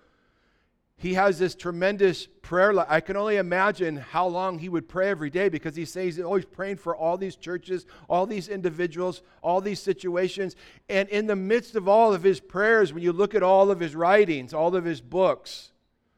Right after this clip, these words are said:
you don't really see him talking about himself. You don't really see him asking for things for himself. I mean, Paul's in prison right now with chains. He's not saying, "Lord, take my chains off,"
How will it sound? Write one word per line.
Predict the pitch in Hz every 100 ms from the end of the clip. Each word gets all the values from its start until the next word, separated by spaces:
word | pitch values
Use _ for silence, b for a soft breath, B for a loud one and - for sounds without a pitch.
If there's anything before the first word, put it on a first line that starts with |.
| _ _ _ _
you | 135
don't | 165 240 254 214
really | 226 226 208
see | - 208 226
him | 196
talking | - 180 202 214 190
about | 170 175
himself. | 165 - 185 202 - _ _ _ _ _ _ _ _ _ _
You | 151
don't | 196 220 233
really | 208 226 208
see | - 202
him | 214 196 180
asking | 185 196 196 - 180 165
for | 180
things | 139 180 180 156
for | 175
himself. | 160 147 180 190 151 - _ b b b -
I | 190
mean, | 196 196 190
Paul's | - 208 240 233 -
in | 214 190 180
prison | - 196 220 202 208
right | 170 160 170
now | 170
with | 170 151
chains. | 185 196 170
He's | 156 160
not | 185 180
saying, | 196 185 170
"Lord, | 175 180
take | 185 185
my | 160
chains | 170 170 170
off," | 139 107